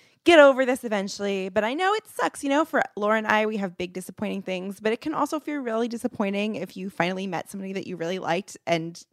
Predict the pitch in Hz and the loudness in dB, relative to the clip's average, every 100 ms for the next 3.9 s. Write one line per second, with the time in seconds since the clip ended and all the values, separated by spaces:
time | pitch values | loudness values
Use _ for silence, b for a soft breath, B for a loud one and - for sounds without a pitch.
0 | _ _ - 175 170 175 - 180 - 135 | _ _ -12 -6 -4 -4 -4 -4 -2 6
1 | 120 - 185 220 208 - 180 175 196 - | 6 4 -4 -4 -8 -4 -2 0 0 -2
2 | 233 214 240 247 247 208 226 _ b b | -6 -4 -2 -2 0 0 -2 _ b b
3 | b b 381 427 320 269 - - | b b 2 4 4 4 0 -16